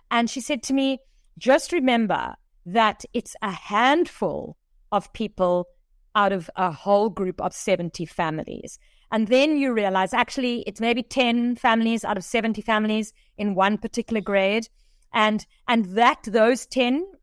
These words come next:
as I said earlier, maybe they're going through those family things. I know certainly one family is going, is got an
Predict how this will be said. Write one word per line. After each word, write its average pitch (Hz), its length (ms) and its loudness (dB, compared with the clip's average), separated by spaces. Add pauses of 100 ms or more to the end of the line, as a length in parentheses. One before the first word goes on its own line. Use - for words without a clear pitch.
as 196 160 0
I 214 40 -4
said 233 280 -2
earlier, 277 380 2
maybe 220 340 0
they're 220 300 2
going 254 320 4
through 269 280 -4
those 254 240 2
family 262 420 2
things. 269 500 0 (260)
I 196 80 0
know 208 160 2
certainly 247 460 0
one 220 300 2
family 220 540 0 (280)
is - 160 -8
going, 214 320 2
is 180 240 -8 (220)
got 202 160 2
an 185 120 2